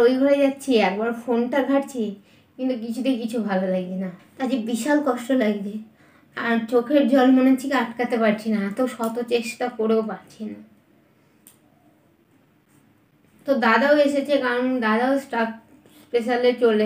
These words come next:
এসছে, কিন্তু আমার কলকাতা হলে আমি একা যেতে পারতাম, কিন্তু আমি এখান থেকে একা যাওয়ার মানে সাহস পাই না।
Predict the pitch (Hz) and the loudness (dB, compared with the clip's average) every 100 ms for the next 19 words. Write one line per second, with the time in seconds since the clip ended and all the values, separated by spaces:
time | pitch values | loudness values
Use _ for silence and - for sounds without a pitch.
0 | 214 - 254 247 294 - - _ - 247 | 0 -2 -4 -4 -8 -20 -20 _ -12 -2
1 | 247 240 247 254 247 247 247 277 285 277 | 0 2 2 0 2 2 2 0 4 6
2 | 277 269 262 233 240 233 220 208 202 - | 6 4 2 0 0 0 0 -2 -4 -8
3 | 254 277 277 269 233 226 226 220 214 247 | -8 -4 -4 -4 -4 -2 -2 -2 -4 -6
4 | 240 247 254 233 233 202 196 226 208 214 | -6 -6 -6 -6 -8 -10 -10 -6 -2 -2
5 | 226 226 233 262 - - - - - 226 | -2 -2 -2 -4 -8 -20 -20 -20 -4 0
6 | 226 233 - 226 202 220 | 2 0 -2 0 0 -2